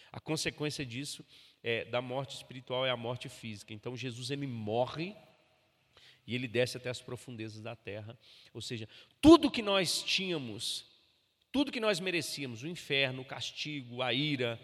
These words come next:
é, a, tudo relacionado ao pecado, Jesus recebeu no nosso lugar na cruz. Então, ele morre no nosso lugar,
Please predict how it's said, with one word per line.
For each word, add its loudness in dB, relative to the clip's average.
é, -2
a, -10
tudo 0
relacionado 0
ao -2
pecado, -4
Jesus -10
recebeu -10
no -12
nosso -14
lugar -12
na -12
cruz. -14
Então, -8
ele -8
morre -4
no -6
nosso -8
lugar, -10